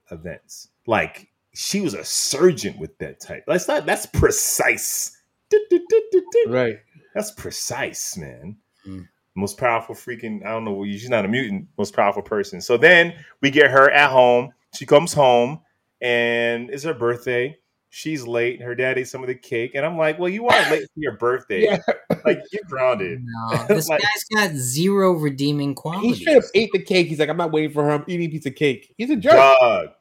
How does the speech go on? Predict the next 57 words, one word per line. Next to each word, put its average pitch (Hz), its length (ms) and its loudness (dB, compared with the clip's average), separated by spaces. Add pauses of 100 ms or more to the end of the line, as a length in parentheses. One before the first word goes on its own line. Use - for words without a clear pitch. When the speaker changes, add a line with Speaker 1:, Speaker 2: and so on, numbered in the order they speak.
(100)
Speaker 1:
Doug, 113 500 4 (760)
if 127 160 -4
you 214 180 -2
come 247 200 4
home 190 380 8
late 190 280 6 (280)
and 127 120 -4
I 208 180 4
don't 202 140 0
get 185 140 -2
no 139 220 2
phone 226 320 0
call 220 300 2
or 175 40 -2
text - 420 -6
from 165 160 -8
you, 135 140 -12
and 240 100 -12
she's 220 160 -18
been 214 120 -10
going 185 220 -4
to 151 60 -6
walk 151 240 -4
'cause - 100 -20
she 147 80 -12
had 143 80 -6
a 131 40 -10
whole 127 140 -8
bridge 120 300 -6
fight 87 220 -10
and 98 100 -18
was 90 160 -20 (100)
abducted. 107 460 -10
So 196 80 -14
she's 160 180 -18
been 147 220 -14
<laughs> - 100 -20
gone 165 260 -6
for 156 120 -4
a 113 80 -6
while. 107 400 -4 (420)
And 131 140 -12
you 202 100 -6
show 214 220 0
up 202 100 -6
late 196 180 0
to 165 80 -16
your 175 160 -4
birthday 180 380 -6
when 139 160 -8
you, 131 220 -12
when 127 100 -18
you 135 100 -12
know 147 120 -4
we 190 100 -6
got 190 220 -2
plans 214 540 -6